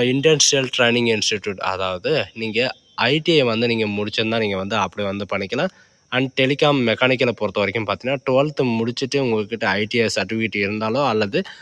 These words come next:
ஆர்மர் போ-, ஆர்மர் ஃபோர்ஸ் பர்சனல்ல நீங்க வந்து, இதுல வந்து எப்பயாவது நீங்க வந்து செலக்ஷன் வந்து செலக்ட் ஆயிருக்கீங்க, அப்படி இல்ல நீங்க எக்ஸ் சர்வீஸ் மேனா இருக்கீங்க அப்படின்னா, நீங்களும் வந்து அப்ளை வந்து பண்ணிக்கலாம். And இன்ஜினியரிங்க்கு ஈக்குவலா வந்து பார்த்தீங்கன்னா, நீங்க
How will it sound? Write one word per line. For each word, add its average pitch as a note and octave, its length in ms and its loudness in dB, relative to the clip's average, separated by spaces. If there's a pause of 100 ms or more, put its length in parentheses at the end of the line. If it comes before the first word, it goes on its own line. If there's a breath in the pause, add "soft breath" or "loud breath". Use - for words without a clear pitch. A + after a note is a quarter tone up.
(320 loud breath)
ஆர்மர் D3 460 2
போ-, C3 240 2 (160)
ஆர்மர் B2+ 440 2
ஃபோர்ஸ் B2+ 400 -2 (180)
பர்சனல்ல A2+ 720 2
நீங்க G#2 260 -2
வந்து, G#2 260 -2 (640 loud breath)
இதுல B2 180 4
வந்து A#2+ 240 4 (180)
எப்பயாவது A#2 440 4
நீங்க A2+ 220 2
வந்து G#2 220 0
செலக்ஷன் G#2+ 460 0
வந்து G2+ 200 -2
செலக்ட் G2+ 400 -2
ஆயிருக்கீங்க, G2 520 -4 (120)
அப்படி G2+ 320 -4
இல்ல G#2+ 340 -2
நீங்க G#2+ 340 -2
எக்ஸ் G2 220 -2
சர்வீஸ் A2+ 280 0
மேனா G#2 220 0
இருக்கீங்க G2+ 500 -4
அப்படின்னா, F#2+ 420 -8
நீங்களும் A2+ 420 0
வந்து G#2+ 280 0 (640 soft breath)
அப்ளை G#2+ 240 2
வந்து G2 220 0
பண்ணிக்கலாம். G2+ 420 -2 (380 soft breath)
And D3 240 4
இன்ஜினியரிங்க்கு D3 720 4
ஈக்குவலா A#2+ 360 4
வந்து G#2+ 220 0
பார்த்தீங்கன்னா, G#2+ 360 0
நீங்க G2+ 160 0